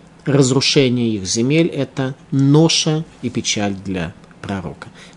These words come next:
Таково должно быть наше мировоззрение. Это наш первый урок, который мы можем вынести из первых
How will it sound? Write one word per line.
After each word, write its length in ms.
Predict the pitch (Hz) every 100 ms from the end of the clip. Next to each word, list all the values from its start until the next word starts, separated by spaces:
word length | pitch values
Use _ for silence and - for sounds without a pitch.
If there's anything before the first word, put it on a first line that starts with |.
| -
Таково 440 | - 139 143 139 185
должно 340 | 151 120 127
быть 160 | 110 -
наше 240 | 101 -
мировоззрение. 720 | 110 110 123 123 175 170 156
Это 240 | 127 120 120 - -
наш 300 | 147 143 -
первый 400 | - 147 135 135
урок, 240 | 135 175 170
который 420 | 117 120 113 107
мы 100 | 113
можем 300 | 107 98 104
вынести 560 | 135 143 - - 120 - - -
из 220 | 151 -
первых 520 | - 170 165 165 -